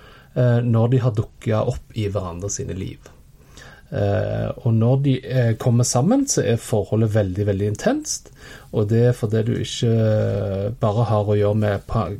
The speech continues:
hva, hva kan jeg si, bagasjen i ditt egen kropp og sinn, men du må også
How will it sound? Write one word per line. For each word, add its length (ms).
hva, 220
hva 160
kan 60
jeg 80
si, 100
bagasjen 800
i 160
ditt 200
egen 540
kropp 220
og 60
sinn, 240
men 120
du 80
må 280
også 80